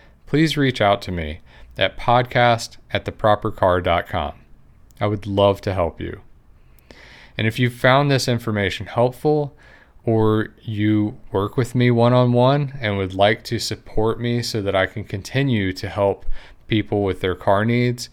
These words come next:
please visit the proper car dot com slash thank you, where you can pay what you can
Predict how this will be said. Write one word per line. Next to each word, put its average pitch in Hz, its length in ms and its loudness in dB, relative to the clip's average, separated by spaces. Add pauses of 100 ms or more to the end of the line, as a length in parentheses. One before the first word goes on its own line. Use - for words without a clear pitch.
(360)
please 151 320 -2
visit 107 540 0 (280)
the 117 100 -2
proper 120 380 0
car 127 300 2
dot 123 240 4
com 92 380 -2
slash 92 640 0 (180)
thank 107 260 0
you, - 220 -6 (580)
where 113 300 2
you 113 380 0
can 147 280 -4 (200)
pay 117 260 2
what 139 240 0
you 160 80 0
can 120 480 -2